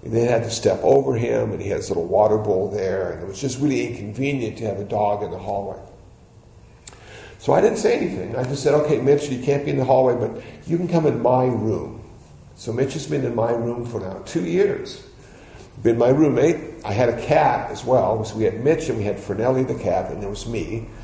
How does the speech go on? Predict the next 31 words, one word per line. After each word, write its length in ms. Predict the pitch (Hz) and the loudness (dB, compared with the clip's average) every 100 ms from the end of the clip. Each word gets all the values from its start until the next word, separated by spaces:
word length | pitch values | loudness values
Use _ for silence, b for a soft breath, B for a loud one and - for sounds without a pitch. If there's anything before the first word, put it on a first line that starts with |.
| B B B | B B B
It's 160 | 107 | -6
not 140 | 135 175 | 0 2
a 40 | |
very 320 | 131 113 - | 4 2 2
big 80 | 107 | -2
room, 560 | 110 180 143 110 123 B B B | -2 0 0 -2 -6 B B B
but 120 | - | -2
we 120 | 220 | 2
were 100 | 226 | 4
all 260 | 185 139 139 | 6 6 4
good 160 | 135 113 | 0 -2
roommates 520 | 131 131 113 - - | 0 0 -2 -6 -10
together. 420 | 98 95 98 127 - | -8 -6 -6 -10 -8
And 120 | 123 | 2
then 280 | 131 165 175 | 6 6 4
Fernelli 440 | - 151 143 143 127 | 0 4 6 6 4
died 380 | 98 80 92 | 2 2 -2
a 80 | 117 | -6
couple 220 | - 117 | -6 -6
months 280 | 107 98 - | -6 -8 -8
ago, 300 | - 92 78 135 | -8 -8 -10 -12
which 120 | - | -14
was 200 | 113 107 | -14 -8
a 80 | 92 | -8
sad 480 | - 98 90 87 - | -4 -2 -2 -2 -6
passing. 460 | 82 78 - 101 113 B B B B B B | -8 -6 -8 -10 -12 B B B B B B
And 100 | 131 | 2
now 160 | 165 180 | 4 6
Mitch 240 | 185 190 | 4 2
is 140 | 127 104 | 0 -4
done. 240 | 95 98 | -6 -8